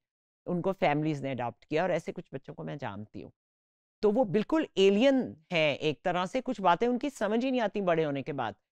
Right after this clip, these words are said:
उस फैमिली को जिन्होंने उनको अडॉप्ट किया। तो which means के इमिग्रेंट्स के साथ काम करते हुए उनका बैकग्राउंड जो है, उसको देखना बड़ा ज़रूरी होता है। तो जो भी थेरेपिस्ट काम करते हैं, अब इन्होंने ये जर्मनी की मिसाल दी हुई है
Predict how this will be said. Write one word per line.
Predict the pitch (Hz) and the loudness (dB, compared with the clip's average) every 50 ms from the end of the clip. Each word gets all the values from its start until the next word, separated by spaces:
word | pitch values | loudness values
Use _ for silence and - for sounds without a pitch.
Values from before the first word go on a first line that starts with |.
| _ _ - | _ _ -6
उस | 208 - - | -6 -4 -2
फैमिली | - 196 175 180 190 190 | -2 0 0 0 0 0
को | - 226 | 0 0
जिन्होंने | 214 175 196 180 165 160 160 143 | -2 -2 -2 -2 -2 -4 -4 -4
उनको | 127 127 - 139 | -6 -6 -6 -6
अडॉप्ट | 127 113 113 110 - _ _ - | -6 -6 -8 -10 -12 _ _ -10
किया। | - 98 98 107 _ _ _ _ _ _ _ - | -8 -8 -8 -8 _ _ _ _ _ _ _ -2
तो | 208 196 | 0 0
which | 190 226 - - | 0 0 -2 -2
means | 208 214 233 240 247 247 233 - _ - | -2 0 0 2 2 2 0 -2 _ 0
के | 226 214 208 208 208 - - _ _ _ _ _ _ _ _ _ _ _ _ _ _ _ - | 2 4 4 4 4 2 -2 _ _ _ _ _ _ _ _ _ _ _ _ _ _ _ -4
इमिग्रेंट्स | 185 185 208 208 208 180 196 175 175 165 - | 0 0 2 2 2 2 2 2 2 0 -2
के | - 202 185 | -8 -8 -6
साथ | - 196 170 _ - | -6 -6 -8 _ -4
काम | 156 151 156 165 180 | -2 -2 -2 -2 -2
करते | 170 170 147 - - | -4 -6 -6 -4 -4
हुए | 165 165 165 | -4 -2 -4
उनका | 151 127 - 165 | -4 -2 -4 -4
बैकग्राउंड | 147 131 127 131 127 135 143 143 147 135 | -2 0 -2 -2 -2 -4 -4 -4 -6 -6
जो | 147 | -6
है, | 139 | -6
उसको | 147 - _ - 135 | -8 -8 _ -10 -8
देखना | 127 123 110 104 - 123 107 | -6 -6 -8 -8 -8 -10 -8
बड़ा | 131 131 92 98 131 180 - _ _ _ _ _ _ _ _ - | -8 -6 -4 -4 -6 -6 -8 _ _ _ _ _ _ _ _ -8
ज़रूरी | 120 131 139 127 131 127 120 120 120 | -4 -4 -2 -2 -2 -4 -4 -6 -8
होता | 120 117 - _ - 117 | -8 -10 -12 _ -18 -20
है। | - _ _ _ _ _ _ _ _ _ _ - | -20 _ _ _ _ _ _ _ _ _ _ -4
तो | 180 165 165 160 160 | 0 2 2 2 2
जो | - 202 202 | 2 2 2
भी | 202 247 | 2 0
थेरेपिस्ट | 220 - - 202 165 165 - - 190 185 - | -2 -2 0 0 0 0 0 -4 -6 -6 -4
काम | - - 156 156 156 165 | 0 2 4 4 4 2
करते | 160 180 175 - - 233 | -2 -2 -2 -2 -2 -2
हैं, | 214 175 165 | 0 0 0
अब | 165 160 | 0 0
इन्होंने | 175 165 156 151 165 156 | -2 -2 -2 -4 -4 -2
ये | 156 156 | -4 -4
जर्मनी | 131 - 165 165 165 185 202 226 233 | 0 0 0 0 0 0 -2 -2 -2
की | 202 - 196 | -2 -2 -4
मिसाल | 156 151 - - 156 131 127 127 135 | -4 -4 -4 0 0 2 2 0 0
दी | 127 139 135 | -2 -4 -4
हुई | 127 127 127 143 | -4 -4 0 2
है | 156 165 196 | 2 2 0